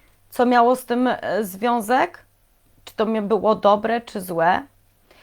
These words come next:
Patrząc z biegiem lat, są tego plusy i minusy. Wtedy bardziej doceniałam właśnie to, że nie daje się sobą manipulować,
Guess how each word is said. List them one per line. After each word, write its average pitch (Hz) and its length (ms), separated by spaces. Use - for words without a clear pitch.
Patrząc 262 680
z 185 160
biegiem 233 460
lat, 226 460
są - 160
tego 277 260
plusy 254 360
i 220 120
minusy. 185 480
Wtedy 269 720
bardziej 214 500
doceniałam 190 720
właśnie 185 360
to, 190 180
że 208 140
nie 208 160
daje 196 260
się - 160
sobą - 260
manipulować, 180 1000